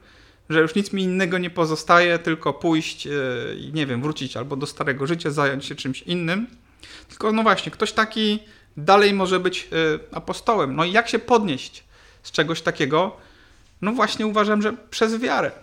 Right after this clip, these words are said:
Tak jak tutaj w, e, przez wiarę w to, jaki jest Chrystus. Właśnie jest taki, że, e, że przyjmie, że On przebaczy, że On cię podniesie i dalej On chce,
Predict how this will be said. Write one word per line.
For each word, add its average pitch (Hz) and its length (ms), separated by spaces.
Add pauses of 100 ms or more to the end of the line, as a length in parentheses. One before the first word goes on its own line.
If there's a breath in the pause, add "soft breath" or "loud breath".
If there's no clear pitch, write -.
(200)
Tak 170 160
jak 185 160
tutaj 196 240
w, - 240
e, 170 240 (540)
przez 196 260
wiarę 214 320
w - 220
to, 190 500
jaki 180 420
jest 190 300
Chrystus. - 640 (1120 soft breath)
Właśnie 175 320
jest 180 200
taki, 185 300
że, 180 640
e, 165 360 (240)
że 233 100
przyjmie, 220 420 (220)
że 156 180
On 180 120
przebaczy, 175 640 (540 soft breath)
że 165 140
On 165 120
cię 175 100
podniesie 185 800
i 160 80
dalej 226 720 (500 soft breath)
On 196 100
chce, 214 420